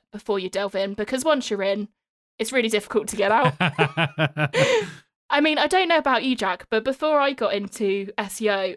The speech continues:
Speaker 1: I didn't realize how deep everything
Speaker 2: Oh,
Speaker 1: was, like, how much
Speaker 2: absolutely.
Speaker 1: stuff.
Speaker 2: Yeah, yeah. Ev-, even, like, just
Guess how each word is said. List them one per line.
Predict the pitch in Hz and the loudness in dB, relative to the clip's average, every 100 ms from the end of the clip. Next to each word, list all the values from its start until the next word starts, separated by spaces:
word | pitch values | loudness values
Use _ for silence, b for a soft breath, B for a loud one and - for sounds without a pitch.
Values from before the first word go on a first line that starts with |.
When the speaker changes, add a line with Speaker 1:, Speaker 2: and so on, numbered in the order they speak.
| - | -4
Speaker 1:
I | 247 | -2
didn't | 294 240 | -2 2
realize | 233 208 202 214 | 2 4 2 0
how | 208 | -4
deep | 202 202 196 - - _ - | -2 -2 -4 -8 -20 _ -4
everything | 202 208 214 208 | -4 -4 0 2
Speaker 2:
Oh, | 139 | 4
Speaker 1:
was, | 190 196 202 254 | 4 2 -2 -4
like, | 240 175 | -4 -2
how | - 254 | 0 2
much | 247 220 220 | 4 2 2
Speaker 2:
absolutely. | 135 147 - 120 127 117 107 | 0 -2 -2 -2 -2 -2 -6
Speaker 1:
stuff. | - 117 196 | -2 -2 0
Speaker 2:
Yeah, | 117 113 98 _ | -2 -2 -6 _
yeah. | 120 113 104 _ _ _ 139 | -6 -4 -6 _ _ _ 0
Ev-, | 160 156 | 0 0
even, | 135 165 139 131 | 0 0 0 0
like, | 120 120 - - _ _ _ - | 0 -4 -8 -18 _ _ _ -4
just | 139 - | -4 -4